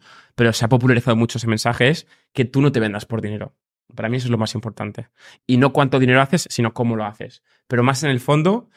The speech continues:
que tú no te vendas por dinero. De hecho, creo que es mucho mejor en muchos casos ser empleado que emprendedor, porque es mucho más esclavo siendo emprendedor cuando se vende la libertad, y es lo contrario, más, más libre un empleado que tiene sus siete, ocho horas al día y luego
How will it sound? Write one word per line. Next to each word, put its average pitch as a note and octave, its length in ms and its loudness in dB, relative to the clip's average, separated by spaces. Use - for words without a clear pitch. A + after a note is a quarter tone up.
que B2 120 0
tú C#3 100 -2
no C3+ 80 2
te C3+ 80 2
vendas A#2 220 0
por A2+ 160 -6
dinero. G#2 360 -6
De A#2 100 -4
hecho, A#2+ 140 -4
creo B2 160 0
que A#2+ 60 0
es A#2+ 80 -2
mucho B2 240 2
mejor A#2+ 300 4
en A2 80 4
muchos A#2 240 0
casos A#2 240 -2
ser A2 120 -2
empleado A2+ 400 2
que B2 80 -4
emprendedor, G#2+ 600 -2
porque A2+ 180 -4
es A2 100 -2
mucho A#2+ 200 2
más A2+ 140 0
esclavo A2+ 300 -2
siendo G#2 240 -2
emprendedor G#2+ 560 0
cuando A#2+ 180 0
se A#2 140 -2
vende A#2 160 0
la A#2+ 80 2
libertad, A#2 500 0
y A#2 80 -6
es A2 80 -4
lo A#2+ 80 -2
contrario, G#2+ 400 -6
más, G2+ 220 -10
más A2+ 260 -6
libre A#2 360 -2
un B2 120 -2
empleado B2+ 500 0
que G#2+ 460 2
tiene B2 180 0
sus B2 180 -8
siete, A#2+ 420 -2
ocho A#2+ 180 0
horas B2 220 0
al A2 160 -2
día D#3+ 240 2
y - 40 -2
luego A2+ 380 -2